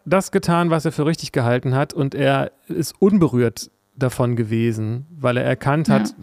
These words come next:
Speaker 1: was sein wahres Selbst ist. So. Und das ist eine ganz andere Position, als zu sagen, "Ich möchte in Fülle kommen und ich möchte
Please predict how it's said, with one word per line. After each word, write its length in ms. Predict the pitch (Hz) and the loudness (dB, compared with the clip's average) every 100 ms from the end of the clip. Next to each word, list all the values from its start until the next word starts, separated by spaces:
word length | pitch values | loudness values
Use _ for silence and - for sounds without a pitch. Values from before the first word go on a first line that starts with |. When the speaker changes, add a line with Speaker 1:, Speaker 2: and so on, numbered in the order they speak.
| - | -4
Speaker 1:
was 180 | 127 135 | -2 0
sein 220 | 127 123 | 0 0
wahres 300 | 120 120 120 | 0 -2 -2
Selbst 340 | 120 117 - 113 | -2 -2 -4 -8
ist. 280 | 104 - - _ | -8 -12 -20 _
So. 320 | 117 104 165 | -6 -6 -6
Und 200 | 151 127 | -6 -2
das 140 | 131 160 | -4 -4
ist 80 | |
eine 100 | 156 | -4
ganz 280 | 131 160 202 | 0 0 0
andere 220 | 131 143 139 | -2 -2 -2
Position, 580 | 143 131 - 147 147 139 | -2 -4 -4 -2 0 -2
als 220 | 131 - | -4 -4
zu 100 | 143 | -4
sagen, 340 | 127 131 135 | -2 0 -2
"Ich 120 | 135 - | -4 -4
möchte 500 | 131 - 131 127 123 - - - - | -4 -4 -2 -2 -4 -10 -20 -14 -6
in 100 | 131 | -6
Fülle 320 | - 160 175 | 0 0 2
kommen 380 | - 165 160 160 | 0 0 0 0
und 140 | 131 | -2
ich 80 | 123 | -2
möchte 280 | 131 127 135 | -2 -2 -2